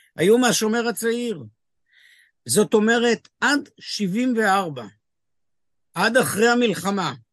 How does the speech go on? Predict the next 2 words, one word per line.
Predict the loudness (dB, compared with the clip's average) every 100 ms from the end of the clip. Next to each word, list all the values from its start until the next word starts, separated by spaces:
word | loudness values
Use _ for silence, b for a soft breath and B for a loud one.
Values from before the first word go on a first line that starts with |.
| _ _ _ _ _ _ _ _ _ _ _
לא | -4 0 2 4 2 0 -4
הייתה | -4 -4 -6 0 2 2 0 -2